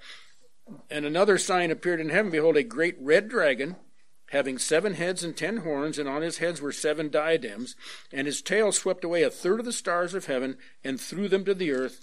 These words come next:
And the dragon stood before the woman who was about to give birth, so that when she gave birth, he might devour the child."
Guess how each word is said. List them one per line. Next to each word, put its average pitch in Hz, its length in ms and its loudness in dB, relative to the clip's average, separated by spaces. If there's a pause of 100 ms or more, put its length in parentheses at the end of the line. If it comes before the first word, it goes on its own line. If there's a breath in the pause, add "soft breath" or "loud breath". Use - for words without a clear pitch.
(760 loud breath)
And 135 180 -2
the 131 60 -2
dragon 175 480 4
stood 202 400 6
before 220 320 2
the 220 100 8
woman 185 380 2
who 165 120 -4
was 147 180 0
about 151 340 0
to 190 80 -8
give 180 240 -2
birth, 139 220 0
so 147 140 -4
that 127 180 -2
when 135 160 -4
she 135 160 -6
gave 190 320 2
birth, 147 220 2
he 170 200 -4
might 151 320 -2
devour 135 420 0
the 139 120 0
child." 160 440 8